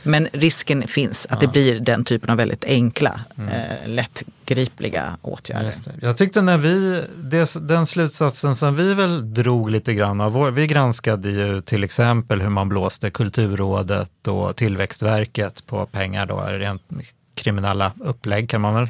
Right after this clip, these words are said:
Speaker 2: konstatera så här i efterhand. Då var ju liksom, eller det vi liksom, eh, eh, kom fram till där <laughs> när vi liksom snackade med varandra, det var ju ganska mycket att tjänstemännen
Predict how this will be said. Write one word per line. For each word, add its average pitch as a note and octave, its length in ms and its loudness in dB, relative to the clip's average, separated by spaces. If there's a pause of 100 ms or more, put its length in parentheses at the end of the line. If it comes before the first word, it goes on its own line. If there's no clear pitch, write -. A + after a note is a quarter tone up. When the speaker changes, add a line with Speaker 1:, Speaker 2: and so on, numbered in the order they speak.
(100)
Speaker 2:
konstatera G#2 640 -2
så - 120 -2
här G#2 80 2
i G#2 40 2
efterhand. A2 440 -4 (800)
Då A#2+ 260 2
var D3+ 120 6
ju E3 120 4
liksom, B2 580 0 (500)
eller C3 240 4
det B2+ 200 4
vi A#2+ 220 2
liksom, A#2 500 2
eh, G#2+ 320 2 (1300)
eh, A2 440 -4
kom A#2 180 2
fram C#3 340 2
till A#2+ 220 2
där G#2 160 2
<laughs> - 0 -
när - 120 -4 (120)
vi - 60 2
liksom G#2+ 280 0
snackade A#2+ 580 2
med B2 160 4
varandra, C#3 680 2
det A#2+ 100 -4
var B2+ 160 0
ju B2 80 2
ganska A#2 320 0
mycket G#2+ 320 -2
att G2+ 260 -4 (300)
tjänstemännen B2+ 1500 2